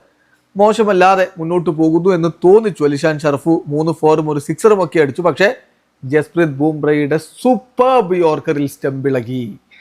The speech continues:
ആ, പതിനേഴ് പന്തിൽ നേരിട്ട അലിഷാൻ ഷറഫു ഇരുപത്തിരണ്ട് റൺസാണ് അടിച്ചിരുന്നത്. അദ്ദേഹമാണ് അവരുടെ ടോപ്പ് സ്കോറർ. പിന്നെ മുഹമ്മദ് വസീം ക്യാപ്റ്റൻ ഇരുപത്തിരണ്ട് പന്തുകളിൽ നിന്ന് പത്തൊമ്പത് റൺസാണ് അടിച്ചത്. കുൽദീപ് യാദവ് എൽ ബി ഡബ്ല്യുവിൽ കുരുക്കിയായിരുന്നു. കുൽദീപിനും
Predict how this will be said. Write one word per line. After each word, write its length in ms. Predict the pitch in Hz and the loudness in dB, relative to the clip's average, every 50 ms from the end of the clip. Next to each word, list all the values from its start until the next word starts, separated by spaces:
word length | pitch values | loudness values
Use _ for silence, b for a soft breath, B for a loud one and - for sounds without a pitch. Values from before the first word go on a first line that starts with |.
| b b b b b _ - | b b b b b _ -6
ആ, 80 | 143 139 | -4 -4
പതിനേഴ് 480 | 139 - 160 160 165 165 170 165 160 165 | -2 0 0 0 2 2 2 2 2 0
പന്തിൽ 340 | 143 156 143 143 151 147 | 0 0 0 0 0 -2
നേരിട്ട 300 | 139 139 139 139 135 - | 0 -2 -2 -2 -2 0
അലിഷാൻ 600 | 156 165 175 - - 147 147 139 - 160 151 139 | -2 -2 -2 -4 -8 -8 -8 -6 -4 -4 -6 -4
ഷറഫു 360 | 131 147 139 135 - - 180 160 | -2 -2 -2 -2 0 0 0 2
ഇരുപത്തിരണ്ട് 500 | 147 143 156 151 156 156 156 147 135 139 | 2 2 2 0 0 -2 -4 -2 -2 -2
റൺസാണ് 360 | 135 131 127 - 156 139 135 | -4 -4 -4 -4 -2 -2 -2
അടിച്ചിരുന്നത്. 360 | 131 131 - - 143 170 196 | -4 -6 -6 -6 -4 -2 -2
അദ്ദേഹമാണ് 480 | 190 180 175 156 185 185 175 156 151 160 | 0 -2 -2 -2 -2 0 0 0 2 0
അവരുടെ 360 | 156 143 143 143 143 165 165 - | 0 0 0 -2 -2 -2 0 2
ടോപ്പ് 220 | 196 190 185 - | 2 2 2 0
സ്കോറർ. 280 | - - 165 143 127 135 | -2 -2 -2 -2 -2 -4
പിന്നെ 200 | 131 170 165 196 | -6 -6 -4 0
മുഹമ്മദ് 280 | 202 208 202 208 214 202 | 0 2 2 2 2 2
വസീം 440 | 185 185 170 175 - 175 160 151 | 2 2 0 0 -2 -6 -4 -4
ക്യാപ്റ്റൻ 420 | 139 - 151 151 - - - 165 - - _ b b b b b b b b b | -2 0 0 0 0 0 -4 -6 -6 -6 _ b b b b b b b b b
ഇരുപത്തിരണ്ട് 480 | 165 202 233 240 247 240 226 214 202 190 | 0 2 4 4 4 2 0 -2 -2 -2
പന്തുകളിൽ 280 | 175 170 147 147 156 151 | -2 -2 -2 -2 -2 -2
നിന്ന് 140 | 147 147 | -2 -2
പത്തൊമ്പത് 420 | 147 151 - - 202 185 170 160 143 | -2 -4 -2 -2 -2 0 2 2 0
റൺസാണ് 260 | 139 131 - 143 135 | 0 -2 -4 -6 -6
അടിച്ചത്. 360 | 131 127 113 139 147 185 196 | -6 -4 -4 -2 -2 -2 -2
കുൽദീപ് 380 | - - 160 156 143 160 160 147 | -2 -2 -2 0 2 2 2 4
യാദവ് 380 | 143 135 135 135 139 165 185 - - _ - | 2 0 0 -2 -4 -6 -6 -8 -10 _ -4
എൽ 160 | 139 139 143 | -4 -2 -2
ബി 120 | 143 165 | 0 0
ഡബ്ല്യുവിൽ 400 | 156 156 139 135 135 135 139 156 | 0 0 0 0 -2 -2 -2 -4
കുരുക്കിയായിരുന്നു. 800 | 156 - 160 139 139 - - 151 139 127 123 120 123 165 233 - _ _ - | -4 -2 -2 -2 -2 -2 0 0 0 0 0 -2 -8 -10 -12 -14 _ _ -2
കുൽദീപിനും 600 | 156 160 165 160 190 202 185 196 202 214 208 - | -2 0 0 0 0 2 2 2 2 0 0 -6